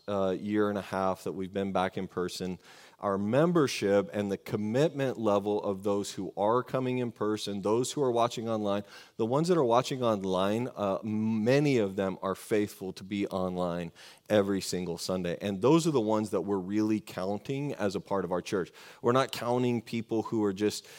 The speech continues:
you know, scrolling through their Facebook feed, and because I shared it or somebody else shared it, they click on it. We, we can actually track that they were only on for, like, three seconds. They're like, "Oh, Pastor Ryan's speaking," keep scrolling. So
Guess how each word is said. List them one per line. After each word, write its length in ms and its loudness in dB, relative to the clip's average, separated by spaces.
you 120 -2
know, 60 0
scrolling 420 0
through 120 0
their 100 2
Facebook 540 0
feed, 340 0
and 160 -2
because 320 0
I 140 6
shared 440 2
it 200 6
or 80 -4
somebody 320 -4
else 160 0
shared 320 2
it, 120 0
they 100 2
click 320 0
on 160 2
it. 240 -2
We, 200 0
we 160 -2
can 120 0
actually 320 0
track 360 2
that 120 -4
they 80 0
were 140 0
only 200 -2
on 180 0
for, 100 -6
like, 180 -2
three 240 -6
seconds. 600 -6
They're 120 6
like, 200 4
"Oh, 160 4
Pastor 320 0
Ryan's 280 0
speaking," 540 -2
keep 200 -6
scrolling. 520 -6
So 380 4